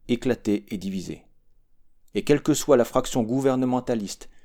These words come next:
qui va hériter du champ de ruines algérien, elle aura d'abord la très lourde tâche radicalement impossible d'essayer d'éviter le naufrage définitif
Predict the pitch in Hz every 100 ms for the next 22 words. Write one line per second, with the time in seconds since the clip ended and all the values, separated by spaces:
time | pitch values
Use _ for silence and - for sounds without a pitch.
0 | - - - 107 147 143 143 - 131 110
1 | - 139 123 120 117 113 - 117 113 98
2 | 107 117 - - - - _ _ - 107
3 | 123 131 135 147 131 104 - 147 135 117
4 | 117 - 120 - - 101 131 127 131 113
5 | 113 151 143 147 135 - 123 131 - -
6 | - - - 110 131 135 120 107 123 131
7 | 135 135 110 113 - 113 98 104 127 131
8 | 113 123 120 -